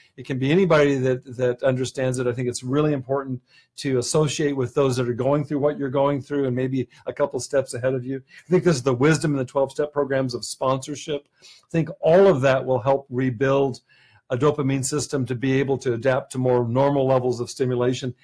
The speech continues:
And eventually those things that lost salience, that lost importance,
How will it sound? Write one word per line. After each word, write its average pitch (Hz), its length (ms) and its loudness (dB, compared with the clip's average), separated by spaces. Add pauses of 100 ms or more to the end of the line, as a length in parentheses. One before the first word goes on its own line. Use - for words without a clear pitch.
(100)
And 147 160 -2
eventually 147 760 2
those 135 300 0
things 135 260 -2
that 131 220 -4
lost 147 500 0 (160)
salience, 147 560 0
that 135 140 -12
lost 139 360 0
importance, 135 600 -6